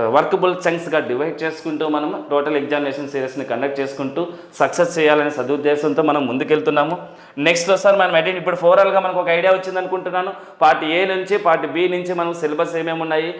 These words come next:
జీకే కరెంట్ అఫైర్స్, క్లాస్ రూమ్ ఇంప్లికేషన్, నెక్స్ట్ తెలుగు, ఇలా తెలుగు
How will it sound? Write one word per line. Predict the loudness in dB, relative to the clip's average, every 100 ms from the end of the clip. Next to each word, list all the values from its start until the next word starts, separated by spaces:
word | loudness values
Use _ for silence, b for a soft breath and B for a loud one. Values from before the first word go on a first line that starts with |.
| B B -4
జీకే | -2 0 0
కరెంట్ | 0 0 -2
అఫైర్స్, | -2 -2 -2
క్లాస్ | 0 0 -2
రూమ్ | -6
ఇంప్లికేషన్, | -6 -2 -2 -2 -4 -4 -6 B B B -4
నెక్స్ట్ | -2 -4 0
తెలుగు, | 2 2 0 0 -2 -14 -20 -18 -4 2
ఇలా | 4 2 -2 0
తెలుగు | 2 2